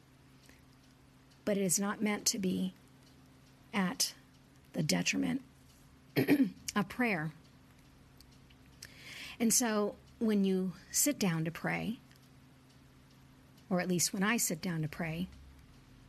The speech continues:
sometimes I'm so flooded with overwhelm, I don't know how to pray. So, I thought it might be a help to the world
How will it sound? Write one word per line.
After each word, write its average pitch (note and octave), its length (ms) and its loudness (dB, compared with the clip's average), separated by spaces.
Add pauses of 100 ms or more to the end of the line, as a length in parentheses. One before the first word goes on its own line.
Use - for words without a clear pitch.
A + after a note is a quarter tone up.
(360)
sometimes F#3 600 2
I'm F3 140 2
so F#3+ 260 2
flooded F3+ 380 0
with F3 160 0
overwhelm, F3+ 560 0
I F#3+ 100 2
don't F3+ 180 -2
know E3 140 -2
how F3+ 240 2
to E3 80 -2
pray. E3 380 -8 (2000)
So, A#3 460 2 (2500)
I G3+ 120 2
thought C4+ 360 0
it A3+ 120 -2
might F#3+ 240 0
be F#3+ 120 2
a F3+ 60 2
help F3 320 -2 (720)
to G3 160 0
the F3+ 100 2
world F3 480 -4